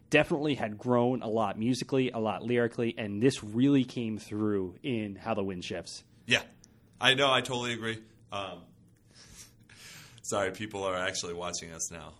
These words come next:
Speaker 2: while, <laughs> while we're in the conference room. Um, so Stand Amid the Roar for sure. Um, and that song translates really well live as well. Uh,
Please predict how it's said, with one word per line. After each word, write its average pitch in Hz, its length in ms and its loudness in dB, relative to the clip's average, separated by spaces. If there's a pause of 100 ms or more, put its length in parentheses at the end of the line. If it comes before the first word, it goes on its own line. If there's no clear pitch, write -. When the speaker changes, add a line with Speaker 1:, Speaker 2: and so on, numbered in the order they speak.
(100)
Speaker 2:
while, 85 240 6
<laughs> - 220 0
while 110 220 0
we're 101 140 -4
in 87 60 -10
the 92 60 -8
conference 90 400 -10
room. 87 120 -14 (360)
Um, 101 320 0
so 110 300 0
Stand 139 260 0
Amid 151 180 -4
the 139 80 -4
Roar 127 220 0
for 123 140 -8
sure. 95 380 0 (320)
Um, 92 280 -2
and 110 140 -4
that 117 160 2
song 110 380 -2
translates 98 560 -8
really 92 180 -6
well 92 200 -4
live 85 260 -4
as 90 160 -10
well. 82 260 -8 (280)
Uh, 90 360 -2